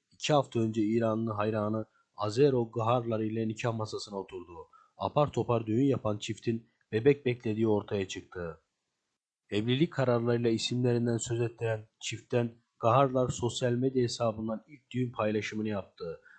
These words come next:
Doğan'ın kendisinin alnından öptüğü bir fotoğrafı Instagram hesabında yayınlayan Azero Gaharlar, "Sen benim bütünümsün." notunu yazdı. Doğan ise eşinin paylaşımına "Sen de benim kalbimsin,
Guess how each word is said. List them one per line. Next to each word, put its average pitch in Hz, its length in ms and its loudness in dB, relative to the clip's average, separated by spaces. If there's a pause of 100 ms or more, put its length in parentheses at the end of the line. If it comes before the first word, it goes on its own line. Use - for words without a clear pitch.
(160)
Doğan'ın 135 360 6
kendisinin 120 580 -2
alnından 113 500 0
öptüğü 110 220 -2
bir 113 120 -2
fotoğrafı 110 480 -6
Instagram 113 520 -4
hesabında 107 460 -4
yayınlayan 107 560 -6 (400)
Azero 113 460 2
Gaharlar, 117 560 2 (260)
"Sen 131 340 -2
benim 127 240 2
bütünümsün." 123 540 0
notunu 117 320 0
yazdı. 92 560 -4 (360)
Doğan 135 320 4
ise 117 240 -2
eşinin 123 360 -2
paylaşımına 113 720 -2 (200)
"Sen 139 300 -2
de 120 120 -2
benim 123 240 0
kalbimsin, 110 760 -4